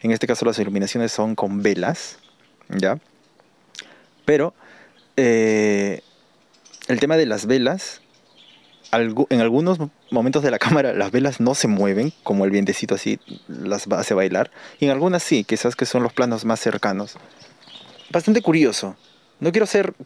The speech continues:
tan detallista, pero bastante curioso. Y me alegra que sean con velas, ¿ya? Pero por otro lado, no, porque no se deja ver el preciosismo de esos cuartos.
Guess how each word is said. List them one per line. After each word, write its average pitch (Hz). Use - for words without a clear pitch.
tan 151
detallista, 123
pero 107
bastante 160
curioso. 123
Y 139
me 135
alegra 196
que 170
sean 165
con 123
velas, 110
¿ya? 107
Pero 127
por 143
otro 170
lado, 147
no, 165
porque 147
no 147
se 180
deja 180
ver 180
el 143
preciosismo 139
de 147
esos 151
cuartos. 120